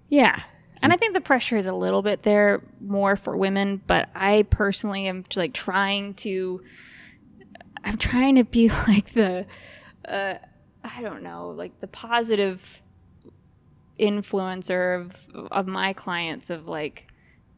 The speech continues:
Speaker 1: don't, don't let that get to you. Don't let the age
Speaker 2: Yeah.
Speaker 1: thing get to you, because i-, if you're talking about the problem, then it's a problem. But
Speaker 2: Right.
Speaker 1: if you just kinda keep at it, I, I was listening to, um, there's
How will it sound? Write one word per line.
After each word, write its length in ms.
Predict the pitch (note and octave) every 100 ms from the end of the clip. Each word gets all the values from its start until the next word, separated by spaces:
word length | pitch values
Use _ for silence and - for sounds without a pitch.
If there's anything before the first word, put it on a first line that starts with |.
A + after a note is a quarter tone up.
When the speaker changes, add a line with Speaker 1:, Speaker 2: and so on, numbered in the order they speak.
| _
Speaker 1:
don't, 380 | G#3+ G#3+ A3+ - _ - - G#3
don't 300 | A3 A#3 -
let 260 | G3 G3+ G#3 _ _
that 360 | G3+ F#3+ F#3+ - _ _ _ _ -
get 240 | C#4 -
to 120 | - F3
you. 100 | D#3
Don't 160 | F#3
let 140 | A3 -
the 100 | G3
age 160 | A#3+ A3
Speaker 2:
Yeah. 80 | G3
Speaker 1:
thing 160 | F#3+
get 180 | A3 G#3
to 120 | -
you, 120 | E3+ E3
because 560 | E3+ G3 E3+ E3+ - - - - _ _ _
i-, 160 | - G3 - _ _ _ _ _ -
if 180 | G#3 G3
you're 100 | G#3+
talking 260 | A#3 A#3 A#3+
about 160 | G#3+ G3
the 60 |
problem, 400 | - A3+ G3 F#3
then 120 | F#3 F3
it's 140 | -
a 60 | E3
problem. 680 | F#3 E3 D#3 - - G3+ G3
But 120 | - -
Speaker 2:
Right. 100 | F#3
Speaker 1:
if 60 |
you 60 | F#3
just 160 | G3 F#3+
kinda 200 | F#3+ E3+
keep 360 | - F#3+ F3 -
at 220 | F3+ F3 C#3
it, 260 | C3+ - -
I, 100 | E3+
I 140 | -
was 360 | F#3 F3+ F#3 -
listening 600 | F#3+ - - F#3 F3+ F3+
to, 420 | - F#3 F3+ F3+ F3
um, 640 | D#3 C#3 B2+ A2 - G3+ - _ - - - _
there's 260 | - G#3+ G#3